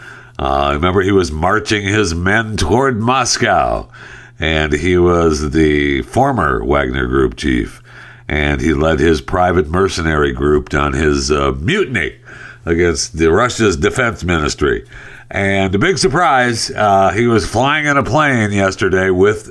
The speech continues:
uh, seven, nine other people. There were ten people on the plane, seven passengers and three cr-, crew members. And it, it, it crashed. <laughs> This is the same guy when everybody was like, "I can't believe that Putin,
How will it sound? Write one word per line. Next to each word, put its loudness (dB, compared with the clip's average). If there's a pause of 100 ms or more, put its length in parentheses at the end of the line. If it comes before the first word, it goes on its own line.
(120)
uh, 2
seven, -2
nine -2
other 2
people. 0
There 2
were 0
ten -4
people 0
on 0
the -2
plane, -2
seven -2
passengers 0 (320)
and -4
three 2
cr-, -4
crew -2
members. -2 (440)
And 0
it, 0
it, 2
it 0
crashed. -6 (420)
<laughs> 2 (3250)
This 4
is 4
the 2
same 0
guy 0
when 2
everybody 2
was 2
like, 0
"I 0
can't -4
believe 0
that 0
Putin, 0